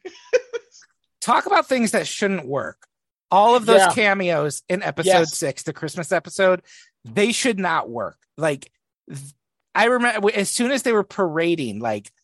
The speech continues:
Speaker 2: Bob Odenkirk, John Mulaney, Sarah Paulson, Jay
Speaker 1: Well,
Speaker 2: Lee,
Speaker 1: and
Speaker 2: I'm like, I'm like, "Is this gonna overwhelm the show? This, this seems weird," but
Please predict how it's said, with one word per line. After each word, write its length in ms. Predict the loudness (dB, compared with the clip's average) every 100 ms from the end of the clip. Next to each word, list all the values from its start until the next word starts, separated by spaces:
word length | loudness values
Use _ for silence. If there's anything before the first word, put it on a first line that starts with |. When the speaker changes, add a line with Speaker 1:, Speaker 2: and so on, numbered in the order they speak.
| _ _ _
Speaker 2:
Bob 360 | -6 0 0 0
Odenkirk, 680 | -2 -2 -8 -8 -10 -10 _ _ _ _ _ _
John 360 | -2 0 2 0
Mulaney, 680 | -2 -2 -4 -6 -8 -12 _ _ _ -6
Sarah 320 | 0 2 2
Paulson, 680 | 4 2 2 -4 -6 -6 -18 _ _ -16
Jay 220 | 0 4
Speaker 1:
Well, 100 | 4
Speaker 2:
Lee, 80 | 2
Speaker 1:
and 80 | -2
Speaker 2:
I'm 80 | 0
like, 260 | 0 -2 -14 _ _ _ _ _ _ _ -16 _ _ _ _
I'm 120 | -4
like, 120 | -4 -4
"Is 140 | -4
this 160 | -4 -4
gonna 240 | -2 -2 0
overwhelm 1200 | 0 2 2 2 2 -4 -2 -2 0 0 -2 -6 _ _ _ -8
the 80 | -6
show? 300 | 0 2 2
This, 260 | 0 -2
this 180 | -6 -4
seems 340 | -4 -4 -4
weird," 260 | -2 -4 -4 _
but 140 | -6